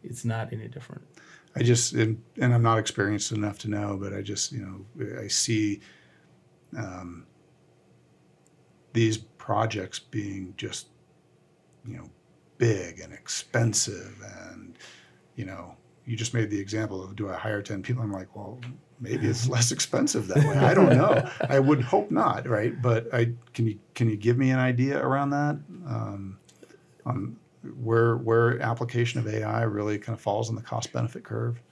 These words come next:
Speaker 1: Uh, I th-, I think they're not necessarily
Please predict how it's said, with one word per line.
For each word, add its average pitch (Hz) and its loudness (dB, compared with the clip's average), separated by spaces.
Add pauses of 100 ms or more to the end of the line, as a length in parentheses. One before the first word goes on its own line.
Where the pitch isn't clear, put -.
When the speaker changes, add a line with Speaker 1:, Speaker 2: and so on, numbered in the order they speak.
(880)
Speaker 1:
Uh, 202 2
I 185 6
th-, - -16 (280)
I 233 0
think 359 2
they're 320 6
not - 4
necessarily 117 2